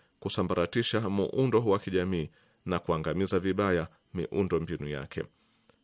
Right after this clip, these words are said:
Rais huyo wa Russia vile vile amesema hatua ya awali kabisa inayopaswa kuchukuliwa hivi sasa ni kufunguliwa mali za Afghanistan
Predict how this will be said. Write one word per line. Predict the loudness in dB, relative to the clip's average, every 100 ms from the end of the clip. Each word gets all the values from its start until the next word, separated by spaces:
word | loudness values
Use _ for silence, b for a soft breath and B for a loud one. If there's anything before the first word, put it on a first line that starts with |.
| _ _ 2
Rais | 2 4 4
huyo | 6 8
wa | 8
Russia | 6 4 4 4
vile | 4 4
vile | 4 2
amesema | 2 -2 0 0 0 B B B
hatua | -2 0 6 8
ya | 10
awali | 10 8 6 4
kabisa | 2 0 0 0 0
inayopaswa | 2 4 4 4 0 -2
kuchukuliwa | -4 -8 -4 0 2
hivi | 0 -4
sasa | -2 0 0 B B B -6
ni | -4
kufunguliwa | -2 0 2 6 6 6
mali | 4 4 2
za | 2
Afghanistan | 0 -2 -2 -2 -2 0 0